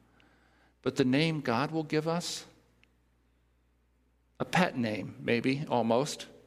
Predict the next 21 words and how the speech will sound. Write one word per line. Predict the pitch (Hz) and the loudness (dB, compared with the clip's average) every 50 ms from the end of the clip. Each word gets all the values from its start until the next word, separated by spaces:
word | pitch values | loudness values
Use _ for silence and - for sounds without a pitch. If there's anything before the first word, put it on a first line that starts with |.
| _ - | _ -2
the | 139 135 | 0 2
name | 135 139 147 156 165 156 | 2 4 2 2 2 0
a | 143 | -2
father | - - 147 143 147 151 143 131 | 0 0 0 0 0 0 -2 -2
loves | 123 127 131 139 156 165 170 165 147 135 120 - - - - - | -4 -2 -2 0 2 2 4 2 2 0 -2 -6 -10 -8 -4 -4
to | 147 135 | -2 -2
call | 139 - - 156 143 135 135 | -2 0 2 2 2 2 2
his | 135 143 127 123 | 0 -2 -2 -4
beloved | - - 135 123 127 127 131 127 127 | -2 -2 0 2 4 4 2 2 -2
child, | - - 135 123 123 110 107 - - - - - - - - - - | -4 -4 -2 0 0 0 0 -2 -6 -12 -16 -16 -16 -16 -18 -2 2
will | 151 156 156 | 4 4 4
be | 139 156 - 147 165 180 185 | 4 2 2 4 4 6 4
the | 160 170 175 165 | 4 4 4 4
expression | 160 - - - - - - 151 147 170 165 - - - 135 123 117 113 - - - - - - - _ | 2 2 -2 -4 -6 -6 -2 0 0 2 2 2 0 0 0 0 -2 -4 -6 -12 -18 -20 -20 -20 -8 _
of | - 131 127 123 127 | -2 -2 0 2 2
what | 131 135 135 135 | 2 2 2 -2
the | - 131 | -4 -6
Father | 120 - - 131 131 127 131 131 135 131 127 127 127 - - | -6 -4 -2 0 0 0 0 0 -2 -2 -4 -6 -12 -18 -20
thinks | - - - 160 151 131 117 - - - - - - - - | -10 -4 0 0 0 0 0 -2 -4 -6 -6 -8 -14 -10 -4
of | - 113 107 98 - - - | -2 -2 -2 -2 -2 -2 0
us. | 113 104 92 - - - - - | 0 0 0 -2 -2 -4 -4 -4